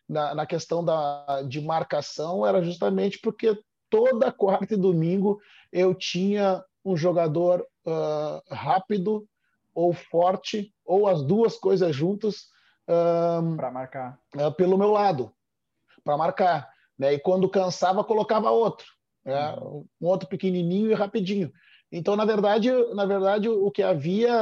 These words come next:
Speaker 1: era sempre, era a construção de um time onde, invariavelmente, o lateral esquerdo tinha uma capacidade de, de marcação, precisava ter uma capacidade de marcação um pouco maior, né? E o lateral direito, por não ter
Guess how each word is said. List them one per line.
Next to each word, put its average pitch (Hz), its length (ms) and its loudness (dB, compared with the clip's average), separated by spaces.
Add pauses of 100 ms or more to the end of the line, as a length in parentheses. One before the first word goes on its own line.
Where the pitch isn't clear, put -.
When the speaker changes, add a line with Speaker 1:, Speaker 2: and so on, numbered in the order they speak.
(160)
Speaker 1:
era 175 200 2
sempre, 196 320 0
era 202 160 2
a - 20 0
construção 233 720 0
de 208 80 2
um 220 100 2
time 247 500 -2 (380)
onde, 214 240 2
invariavelmente, 220 880 2
o - 20 6
lateral 202 300 0
esquerdo 202 420 2
tinha 202 200 -4
uma 208 160 -2
capacidade 185 800 -2
de, 170 200 -4
de 156 120 -4
marcação, 170 760 -2 (220)
precisava 180 560 0
ter - 80 -4
uma 196 160 0
capacidade 170 540 -4
de - 200 -16
marcação 165 440 -6
um 160 60 -6
pouco 170 280 -8
maior, 160 540 -2 (540)
né? 180 180 2
E 196 60 6
o 196 60 6
lateral 202 420 2
direito, 190 500 2
por 226 340 -2 (200)
não 202 220 0
ter 214 540 0